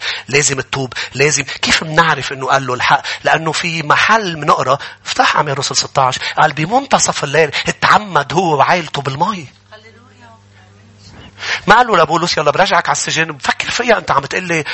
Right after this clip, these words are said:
عم تقلي شيء. ما نحن، انا، انا اول شيء اممي. بتسمع اشخاص عم بيقولوا لك، "ما انا هيك صار انا وصغير." انا بدك تاخد الحق، بدك في، في urgency هلأ. هلأ، هلأ.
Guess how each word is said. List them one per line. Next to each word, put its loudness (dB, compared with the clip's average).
عم -6
تقلي -4
شيء. 0
ما 0
نحن، 0
انا، 2
انا 4
اول 2
شيء 0
اممي. 0
بتسمع 2
اشخاص -2
عم 0
بيقولوا 0
لك، 0
"ما 4
انا 2
هيك -2
صار 4
انا 0
وصغير." 0
انا 2
بدك -2
تاخد -2
الحق، 0
بدك -6
في، -6
في -6
urgency 0
هلأ. -4
هلأ، 0
هلأ. -8